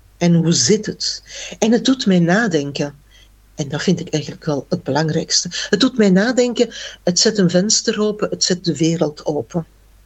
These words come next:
En het besef dat surrealisme of dat fenomenen nu niet van nu zijn, maar altijd een wortel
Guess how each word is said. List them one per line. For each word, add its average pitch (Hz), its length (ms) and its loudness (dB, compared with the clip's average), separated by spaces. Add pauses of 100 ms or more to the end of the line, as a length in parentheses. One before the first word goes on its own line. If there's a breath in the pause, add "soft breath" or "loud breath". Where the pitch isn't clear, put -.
(720 loud breath)
En 190 540 2
het 156 220 -2
besef 190 600 2
dat 175 500 -2
surrealisme 160 1040 0 (480 loud breath)
of 175 340 0
dat 170 440 -4
fenomenen 175 1200 2
nu 180 380 4 (800 loud breath)
niet 196 360 2
van 156 220 0
nu 190 200 6
zijn, 135 420 -4 (260)
maar 156 280 -4
altijd 170 380 2
een 143 180 -4
wortel 156 360 -4